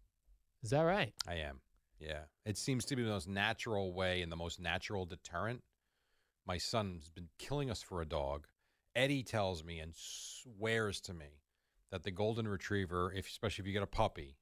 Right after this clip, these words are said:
Speaker 2: with the cats, will get along unbelievably well as opposed to other dogs.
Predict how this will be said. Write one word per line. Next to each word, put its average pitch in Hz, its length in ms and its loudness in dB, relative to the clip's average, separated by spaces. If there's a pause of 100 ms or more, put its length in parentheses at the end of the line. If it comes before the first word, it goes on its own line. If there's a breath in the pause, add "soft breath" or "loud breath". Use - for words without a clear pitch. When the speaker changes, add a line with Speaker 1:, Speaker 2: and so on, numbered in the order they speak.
(140)
Speaker 2:
with 95 180 -4
the 95 60 -4
cats, - 680 -2 (560)
will 101 200 0
get 101 200 0
along 87 560 2 (480)
unbelievably 101 800 4
well 65 340 -6 (800)
as 95 140 0
opposed 90 300 -2
to 101 80 -4
other 95 200 -2
dogs. 71 540 -4